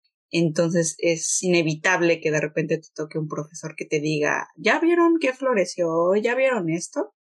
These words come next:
Estudié biología porque me gusta mucho el verde de las plantas. Entonces, específicamente,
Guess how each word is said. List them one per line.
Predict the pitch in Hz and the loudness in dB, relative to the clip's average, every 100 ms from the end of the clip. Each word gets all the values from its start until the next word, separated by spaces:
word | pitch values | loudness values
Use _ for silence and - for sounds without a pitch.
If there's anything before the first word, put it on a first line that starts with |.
| _ _ | _ _
Estudié | - 185 196 190 202 | -2 0 2 2 4
biología | 226 175 180 180 | 2 2 0 -4
porque | - - 156 | -4 -2 0
me | 160 | 2
gusta | 180 180 175 | 2 2 0
mucho | 170 156 - 151 | 2 2 2 2
el | 151 | 2
verde | 160 165 156 | 2 2 0
de | 139 | 0
las | 131 - | -2 -4
plantas. | 147 143 - - _ _ _ _ - | -8 -8 -12 -20 _ _ _ _ -8
Entonces, | 180 170 175 170 175 156 | -8 -2 -2 0 -2 -2
específicamente, | 160 - 165 190 185 180 165 151 165 160 | -6 -6 -4 -2 -2 -2 0 -2 -2 -4